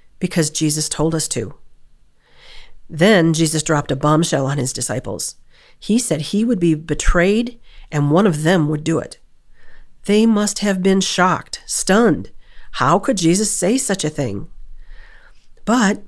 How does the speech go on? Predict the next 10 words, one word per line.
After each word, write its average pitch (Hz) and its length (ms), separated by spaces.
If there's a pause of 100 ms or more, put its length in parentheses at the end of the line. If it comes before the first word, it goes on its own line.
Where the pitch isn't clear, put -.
(180)
they 226 220
knew 277 340
Jesus, - 640 (440)
knew 220 400
he 226 260
told 185 340
them 185 220
the 170 80
truth, - 640
always. 165 600